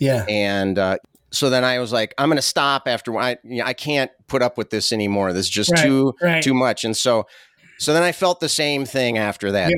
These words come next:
Speaker 2: too. And it was, it was like, "Oh my, you know, like, where's my keys? You know, what am I
Speaker 1: Right.
Speaker 2: supposed to, am I supposed to be doing something now? Was I, I feel
Speaker 1: Yeah.
Speaker 2: like I'm forgetting something,"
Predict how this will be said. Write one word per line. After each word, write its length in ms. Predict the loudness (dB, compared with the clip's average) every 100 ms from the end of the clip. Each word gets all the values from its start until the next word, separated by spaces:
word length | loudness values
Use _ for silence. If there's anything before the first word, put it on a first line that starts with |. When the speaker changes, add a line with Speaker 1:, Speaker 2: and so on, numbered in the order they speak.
| 0
Speaker 2:
too. 200 | -2 -2
And 100 | -2
it 40 |
was, 140 | -2 -2
it 100 | -2
was 140 | 0
like, 180 | 0 0
"Oh 160 | 0
my, 180 | 0 0
you 120 | 0 0
know, 160 | 0
like, 220 | 0 -2
where's 320 | 0 0 0 0
my 180 | -2
keys? 460 | -2 -2 0 0 0
You 60 | 0
know, 100 | 0
what 160 | 0
am 100 | 2
I 40 | 2
Speaker 1:
Right. 60 | 4
Speaker 2:
supposed 240 | 2 0
to, 100 | -4 -2
am 100 | 0
I 80 |
supposed 240 | 0 -2 -2
to 60 | -2
be 80 | 0
doing 220 | 0 0
something 380 | 0 -2 0 2
now? 320 | 4 4 4
Was 160 | 2
I, 240 | 2 0 -2 -4
I 100 | -2
feel 240 | 2 4
Speaker 1:
Yeah. 40 |
Speaker 2:
like 140 | 4 2
I'm 220 | 0 -2
forgetting 480 | -4 -2 -2 -2 -4
something," 460 | -4 -4 -4 -8